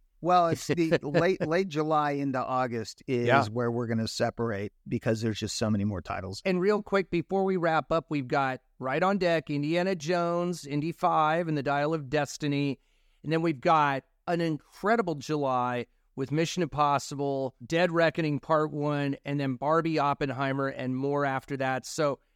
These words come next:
Speaker 2: I think we're on track for a really exciting few weeks for movie theaters and a lot to talk about.
Speaker 1: And we should bring up, so The Flash is a good lesson, though, as we come up on Mission Impossible, and that is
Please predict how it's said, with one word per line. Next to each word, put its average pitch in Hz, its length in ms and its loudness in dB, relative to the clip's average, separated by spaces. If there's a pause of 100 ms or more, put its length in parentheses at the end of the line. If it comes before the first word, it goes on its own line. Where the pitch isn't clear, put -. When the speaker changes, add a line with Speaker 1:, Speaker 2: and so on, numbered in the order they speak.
(140)
Speaker 2:
I 175 120 0
think 170 200 -2
we're 165 160 0
on 151 160 0
track 143 420 -2
for 139 180 -2
a 135 60 -4
really 143 560 0 (260)
exciting 160 800 0
few 143 200 -4
weeks 147 500 -4 (100)
for 143 100 -4
movie 156 360 0
theaters 151 580 -2
and 131 100 -2
a 131 40 -4
lot 151 340 0
to 170 80 -4
talk 151 340 2
about. 120 400 -4
Speaker 1:
And 147 360 -2
we 160 280 -4
should 220 420 -2
bring 190 260 0
up, 151 240 -2
so 156 400 2 (100)
The 143 160 -6
Flash 147 640 -4
is 135 180 -6
a 127 120 2
good 127 280 -4
lesson, 123 560 0
though, 110 400 -4
as 110 180 -4
we 120 120 0
come 120 240 -2
up 113 140 -4
on 107 160 -2
Mission 110 300 -6
Impossible, 104 680 -6
and 104 140 -8
that 120 220 -4
is 117 420 -6